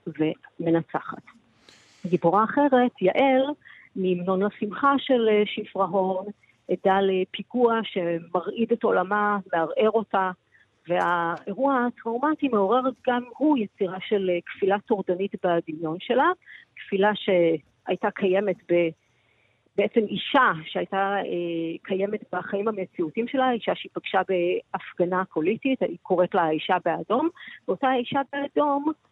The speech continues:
מתעוררת לחיים אחרי הפיגוע, מכל מיני סיבות שאפשר לקרוא עליהן בספר, ורודפת אותה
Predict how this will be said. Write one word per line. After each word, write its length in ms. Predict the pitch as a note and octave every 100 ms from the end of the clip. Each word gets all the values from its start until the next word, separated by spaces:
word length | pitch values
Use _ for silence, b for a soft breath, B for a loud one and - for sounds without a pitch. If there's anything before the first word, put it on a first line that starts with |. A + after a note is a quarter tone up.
| _
מתעוררת 600 | G#3+ - G#3+ B3 C#4 D4+
לחיים 460 | A#3+ - A3 A#3+ C4+ B3 - _
אחרי 380 | G3+ - G3 A3 A#3
הפיגוע, 520 | G#3+ - F3+ A3 C#4 E4+ F4+ _ _ _ -
מכל 380 | F#3+ - G3 F#3+
מיני 180 | A#3+ A3
סיבות 300 | G#3+ A3 B3+
שאפשר 460 | - F3 - - E3+
לקרוא 300 | E3 E3 E3
עליהן 220 | E3 D#3+ D#3+
בספר, 440 | E3 - - C#4 F#4 - _ B B B -
ורודפת 580 | C4+ A#3 B3 B3 C4+ -
אותה 380 | A#3 A3+ A#3